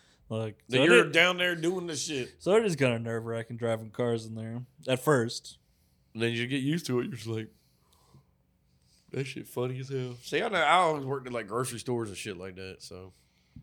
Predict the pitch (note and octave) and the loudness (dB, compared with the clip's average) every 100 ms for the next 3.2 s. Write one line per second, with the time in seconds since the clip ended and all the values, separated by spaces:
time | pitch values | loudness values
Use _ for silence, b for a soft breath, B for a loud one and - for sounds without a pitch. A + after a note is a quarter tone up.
0 | - _ G2 F#2 F#2+ G2+ G2+ G2 G2 F2+ | -18 _ -6 -4 -6 -8 -10 -10 -12 -14
1 | - b b b b D#3+ E3+ - D#3+ B2 | -18 b b b b 8 8 6 2 2
2 | A2+ B2 A2 G#2+ A#2 G#2+ A#2 G2+ - G2 | 0 0 -2 -6 -6 -6 -6 -6 -4 -6
3 | G#2 | -6